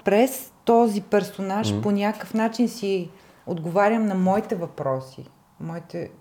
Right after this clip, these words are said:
Speaker 1: лични въпроси.
Speaker 2: М.
Speaker 1: Затова казвам.
Speaker 2: Аз се смея на духовно, защото винаги като чуя думата духовно и, а, някак си ме връща в, а, студиото на Б Н Т, където в-, не знам, винаги всичко е много духовно.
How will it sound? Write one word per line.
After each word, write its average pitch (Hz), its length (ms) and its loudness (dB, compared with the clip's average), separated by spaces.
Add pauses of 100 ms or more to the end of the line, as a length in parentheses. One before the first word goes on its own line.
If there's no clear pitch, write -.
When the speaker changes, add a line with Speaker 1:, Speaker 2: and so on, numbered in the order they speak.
(140)
Speaker 1:
лични 185 480 -6
въпроси. - 680 -8
Speaker 2:
М. - 40 -20 (1600)
Speaker 1:
Затова 143 400 -4
казвам. 190 480 -2 (640)
Speaker 2:
Аз 98 240 -2
се - 140 -6
смея 107 380 -2
на 110 100 -2
духовно, 104 400 -2
защото 98 320 -8
винаги 101 280 -4
като - 160 -20
чуя 104 220 -4
думата 98 220 -4
духовно 92 640 -6 (680)
и, 98 480 -4
а, 95 80 -2 (480)
някак 110 200 -6
си - 120 -12
ме 104 100 -4
връща 90 640 -6
в, 95 200 -6 (300)
а, 98 280 -6
студиото 101 440 -4
на 95 100 -4
Б 92 200 -2
Н 95 60 -4
Т, 92 180 -8
където 95 260 -8 (220)
в-, 87 140 -16 (640)
не 101 160 -8
знам, 95 280 -8
винаги 92 340 -8
всичко - 680 -14
е 101 40 -8
много 90 300 -8
духовно. 82 460 -12